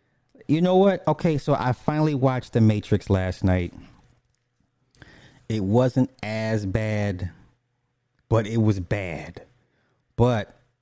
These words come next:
I, I got through all the fluff, and the, the two takeaways that I, I took from it, it was one line in which Neil Patrick Harris's character, when he was, like, teasing Neo, he,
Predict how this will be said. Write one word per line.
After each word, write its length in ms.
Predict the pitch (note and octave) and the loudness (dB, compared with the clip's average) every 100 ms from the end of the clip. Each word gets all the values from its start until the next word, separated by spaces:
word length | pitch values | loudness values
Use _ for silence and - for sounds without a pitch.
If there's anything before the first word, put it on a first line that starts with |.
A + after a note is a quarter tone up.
| _ | _
I, 260 | F#2+ F#2+ G2 - | -8 -6 -8 -8
I 380 | G2 G2 F#2+ F#2 F#2 _ _ _ _ _ _ - | -6 -4 -4 -6 -10 _ _ _ _ _ _ -10
got 280 | A2+ A2 - | -6 -6 -2
through 140 | A2+ | 0
all 120 | G#2+ | 2
the 140 | G2+ G2 | 0 -2
fluff, 640 | - A#2 A#2 A2 G2 - - _ _ _ _ _ - | -2 0 0 -2 -6 -16 -20 _ _ _ _ _ -8
and 400 | G#2 G#2+ G#2+ G2+ | -6 -2 0 0
the, 80 | G2+ | -2
the 200 | F#2 F#2+ | -4 -6
two 280 | - D#3+ | 0 0
takeaways 800 | D3+ D#3+ D#3 A#2+ A2 G2+ F#2+ F2+ - - | 2 -2 -4 -2 0 0 -2 -4 -10 -16
that 160 | G2 G2+ F#2+ - - | -6 -4 -2 -6 -10
I, 80 | F2+ | -8
I 20 | |
took 300 | F2 - F3 | -8 -2 -2
from 240 | - A2 G2+ | 0 2 2
it, 120 | F#2+ | 0
it 40 | |
was 180 | G2 F#2 | -2 0
one 280 | F#2+ A#2+ B2+ | 2 4 2
line 340 | A#2 A#2 G#2+ | 2 0 0
in 100 | F#2+ | 0
which 320 | F#2 F#2+ - - - | 0 -2 -4 -12 -2
Neil 200 | G#2+ G2 | 0 0
Patrick 340 | A2+ G2+ F2+ | 0 0 -2
Harris's 400 | G#2+ G2 F2+ F#2 | 0 0 0 -4
character, 560 | - G2 F#2 F#2+ F#2 - - - - - | 0 0 2 2 0 0 -12 -20 -20 -14
when 140 | - F2+ | -2 2
he 140 | G2 | 2
was, 180 | F#2+ F2+ - | 2 -2 -4
like, 240 | F#2+ F2+ | -4 -4
teasing 420 | - A#2+ G#2+ G2+ G2 | -2 0 2 4 4
Neo, 420 | G#2 G2 F#2 F#2 | 2 2 0 0
he, 200 | F#2+ | -2